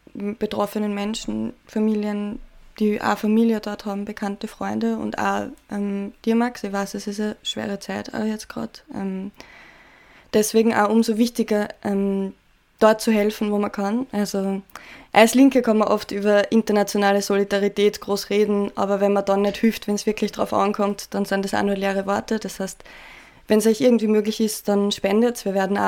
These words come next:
ein paar, ähm, Infos in die Shownotes packen dazu, wo man, wo man spenden kann. Der Max hat schon gesagt, wenn ihr Bekannte habt, egal, ähm, eben ob in Syrien oder der Türkei, in betroffenen Gebieten oder auch nicht, dann unterstützt die unbedingt. Jetzt ist der Moment auch,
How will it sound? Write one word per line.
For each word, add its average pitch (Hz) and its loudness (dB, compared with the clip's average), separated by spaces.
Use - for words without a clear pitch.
ein 196 -2
paar, 196 2
ähm, 196 0
Infos 269 8
in 233 6
die 214 2
Shownotes 226 2
packen 233 0
dazu, 208 0
wo 202 2
man, 202 0
wo 202 2
man 208 2
spenden 226 0
kann. 202 -2
Der 214 0
Max 202 -4
hat 208 -2
schon - -8
gesagt, - -8
wenn 208 0
ihr 202 0
Bekannte 208 0
habt, 196 -8
egal, 196 -4
ähm, 196 -2
eben 202 2
ob 190 -6
in 202 -2
Syrien 196 -4
oder - -10
der 202 -8
Türkei, 196 -4
in 202 -4
betroffenen 208 -2
Gebieten 220 -2
oder 202 -4
auch 208 -2
nicht, 202 -2
dann 214 0
unterstützt - -2
die 226 -2
unbedingt. 233 2
Jetzt 202 -2
ist 202 -2
der 202 0
Moment 202 0
auch, 196 0